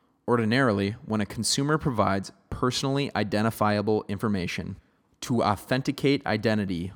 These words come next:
or prove the right to participate, this information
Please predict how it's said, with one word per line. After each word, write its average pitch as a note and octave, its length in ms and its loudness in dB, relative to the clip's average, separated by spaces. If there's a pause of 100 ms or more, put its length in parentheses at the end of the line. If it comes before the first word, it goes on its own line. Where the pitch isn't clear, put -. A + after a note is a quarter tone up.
(120)
or F2+ 120 0
prove B2+ 380 2
the A#2+ 100 4
right G2+ 300 2
to - 80 -8
participate, G2+ 800 -2 (500)
this B2 280 2
information G#2 720 0